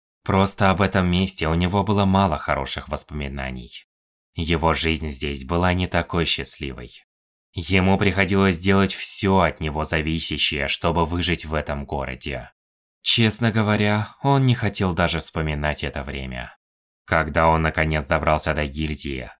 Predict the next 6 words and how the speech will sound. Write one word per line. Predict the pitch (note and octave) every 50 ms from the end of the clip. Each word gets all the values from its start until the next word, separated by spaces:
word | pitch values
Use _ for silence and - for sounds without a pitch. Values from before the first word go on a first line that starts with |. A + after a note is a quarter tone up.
| _ _ _ _ _ _ _ _ -
в | F2 E2
его | D#2 D2 E2 D#2+ D#2 D#2 D2+
памяти | - E2 D#2+ D#2+ D2+ D2 C#2 - D#2 C#2+
всплыли | - - - - F2 E2+ E2+ E2+ E2+
неприятные | F2 E2+ E2 - E2 E2 D#2 D2+ E2 E2 D#2+ - - D2+ C#2+ C#2
воспоминания. | C2+ C2+ C2+ - - D2+ D2 C#2+ C#2 C#2 C#2 C2+ C2+ C2 C2 C2 C2 C2 B1+ B1 A#1+ - -